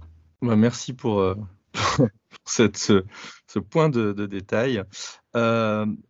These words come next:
euh, pour, pour repartir sur des choses un petit peu assez, assez larges, euh, donc on parle de la période Edo qui commence,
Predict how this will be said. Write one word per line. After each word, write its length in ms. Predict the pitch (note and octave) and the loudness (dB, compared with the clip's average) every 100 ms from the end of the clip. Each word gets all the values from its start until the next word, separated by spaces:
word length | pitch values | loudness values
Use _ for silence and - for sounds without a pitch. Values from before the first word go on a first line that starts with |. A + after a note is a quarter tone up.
| - | -12
euh, 160 | E2 G#2 | -10 -10
pour, 340 | - A#2 A2+ A2+ | -8 0 2 2
pour 160 | A#2+ | 0
repartir 440 | A#2 C3 B2+ - C3+ | -2 0 -2 -2 -8
sur 140 | - | -4
des 60 | A2 | -6
choses 220 | - A#2 | -4 -2
un 80 | A2 | -2
petit 160 | - - | -4 -8
peu 380 | A2+ A2 G#2 | -4 -2 0
assez, 240 | F#2+ G#2 - | -2 -6 -8
assez 280 | A2+ - A#2 | -8 -2 0
larges, 400 | A#2+ D#3 D3 G2 F#2+ _ _ - - - _ - | 2 0 -2 -6 -6 _ _ -20 -20 -20 _ -4
euh, 340 | F#2+ F#2+ F#2 F#2 - | 0 2 2 -2 -8
donc 200 | - G#2 | -8 -6
on 40 | A#2+ | -2
parle 200 | B2+ B2+ | -2 0
de 40 | |
la 80 | A#2 | 0
période 300 | A#2 A2+ A2+ | -2 -4 -2
Edo 280 | A#2 C#3 D#3+ | -4 -2 -4
qui 160 | - | -6
commence, 460 | A2 A2+ A2+ B2 - | -6 -2 0 -2 -6